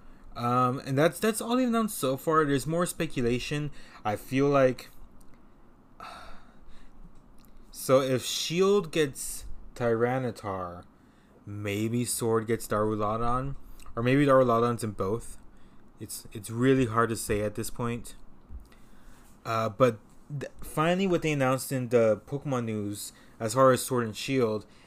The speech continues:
is Gigantamaxing. So I, I already was speculating this, but so Dynamaxing is Pokemon grow huge. Gigantamaxing is one step above that, where we, they, they, they straight up become kaiju.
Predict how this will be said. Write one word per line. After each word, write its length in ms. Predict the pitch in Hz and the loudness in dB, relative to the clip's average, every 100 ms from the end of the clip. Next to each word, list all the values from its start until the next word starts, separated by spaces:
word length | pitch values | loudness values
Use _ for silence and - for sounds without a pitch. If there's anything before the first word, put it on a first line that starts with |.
| - | -12
is 220 | 104 95 - | -8 -8 -6
Gigantamaxing. 1160 | - - - 117 113 117 104 87 87 - 76 - - - - - | -6 -6 -8 -4 -4 -4 -6 -8 -12 -14 -16 -18 -16 -14 -12 -12
So 560 | - - 127 120 117 104 - - - - - - - - | -6 6 8 10 8 2 -6 -20 -20 -20 -20 -20 -20 -6
I, 220 | 120 135 - | 0 0 2
I 160 | 123 143 | 4 6
already 400 | 151 147 127 123 113 120 | 8 8 4 0 -14 0
was 260 | 123 113 | 4 4
speculating 520 | - 135 127 117 110 | 4 2 6 4 4
this, 240 | 104 95 - | 0 -2 -2
but 220 | 113 104 | -4 -4
so 160 | - 120 | -4 -4
Dynamaxing 760 | 113 147 165 151 131 - 131 117 | 0 0 0 0 -2 -4 -2 -2
is 140 | 107 | 0
Pokemon 340 | 127 120 117 | -2 -2 -2
grow 180 | 113 104 | 0 -2
huge. 500 | - 113 95 92 - - - - - | -2 -4 -4 -8 -14 -20 -20 -20 -10
Gigantamaxing 1200 | - 110 104 165 208 175 139 123 117 - 117 117 - | -2 0 2 2 2 2 0 0 -2 -4 -4 -4 -4
is 560 | 123 117 107 104 101 | 2 4 4 2 -2
one 400 | 110 107 120 127 | -4 0 4 4
step 200 | 113 127 | 4 2
above 400 | 110 101 135 131 | 2 4 4 4
that, 240 | 110 104 107 | 2 0 2
where 200 | 113 113 | 4 4
we, 180 | 113 - - | 2 -2 -2
they, 240 | 117 107 107 - - - - | 0 0 -4 -6 -8 -6 0
they, 200 | - 151 | 6 8
they 260 | 139 139 160 | 6 2 2
straight 460 | - - 147 143 123 | 2 2 4 6 6
up 240 | 113 92 | 4 2
become 420 | 107 - 107 98 | -6 -2 -2 -2
kaiju. 480 | - 98 98 90 | -4 -4 -4 -6